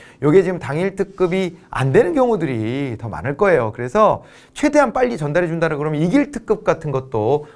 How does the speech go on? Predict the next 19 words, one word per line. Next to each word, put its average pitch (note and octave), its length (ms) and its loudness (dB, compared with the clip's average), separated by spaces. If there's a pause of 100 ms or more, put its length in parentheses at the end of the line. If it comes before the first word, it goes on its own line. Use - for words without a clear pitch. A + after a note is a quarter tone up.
활용을 F#3 520 0
할 F#3+ 60 -4
수 F3+ 140 -8
있게끔 D3 280 -4
해주는 E3+ 280 -4
거거든요. A2+ 580 -2 (220)
그래서 C#3+ 180 -2
요거는 D3+ 240 0
접수한 D3 460 -2 (180)
다음 E3+ 400 2
날까지 D#3 720 0
도착하게끔 B2+ 720 -4
한다. A#2+ 560 -4 (220)
이길 C#3 280 2
특급과 D#3+ 320 -2
당일 C#3+ 300 -6
특급을 D3+ 320 -4
먼저 C3+ 300 0
구분하시고, D#3 800 0